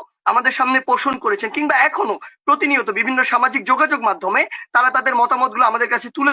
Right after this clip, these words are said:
ধরছেন। So সেই জায়গা থেকে আমরা, আমাদের কাছে যখন তারা তাদের কথাগুলো পৌঁছে দিয়েছেন, সেই কথাগুলো ওই নীতি নির্ধারকের জায়গাটিতে আমাদের পৌঁছে দেয়া কিংবা ইমপ্লিমেন্ট করা কিংবা বাস্তবায়ন করাটি খুব বেশি প্রয়োজন। সেই জায়গা থেকে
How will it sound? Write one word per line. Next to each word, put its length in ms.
ধরছেন। 280
So 140
সেই 320
জায়গা 280
থেকে 320
আমরা, 320
আমাদের 340
কাছে 240
যখন 240
তারা 160
তাদের 340
কথাগুলো 340
পৌঁছে 420
দিয়েছেন, 300
সেই 300
কথাগুলো 500
ওই 180
নীতি 240
নির্ধারকের 640
জায়গাটিতে 560
আমাদের 360
পৌঁছে 340
দেয়া 140
কিংবা 260
ইমপ্লিমেন্ট 540
করা 200
কিংবা 260
বাস্তবায়ন 540
করাটি 320
খুব 180
বেশি 160
প্রয়োজন। 380
সেই 240
জায়গা 260
থেকে 260